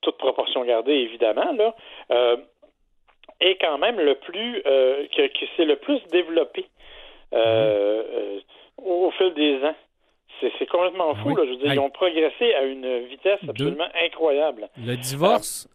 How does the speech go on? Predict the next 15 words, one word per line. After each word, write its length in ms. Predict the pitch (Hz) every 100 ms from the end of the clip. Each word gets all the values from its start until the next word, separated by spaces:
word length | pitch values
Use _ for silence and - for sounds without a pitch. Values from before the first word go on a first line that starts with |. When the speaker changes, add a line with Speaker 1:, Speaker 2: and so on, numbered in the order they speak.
| -
Speaker 1:
Euh, 120 | 131
Speaker 2:
le 60 | 131
divorce 540 | 139 147 196 226 -
entre 240 | 147 151 -
Hyundai 400 | 131 135 131 156
et 80 | 160
Genesis 540 | 139 139 117 175 -
a 40 | 127
eu 80 |
lieu 160 | 117 147
en 60 | 135
deux 100 | 151
mille 160 | 135
seize. 480 | - 123 110 _ _ _ _ _ _ _ _
Speaker 1:
Oui. 120 | 151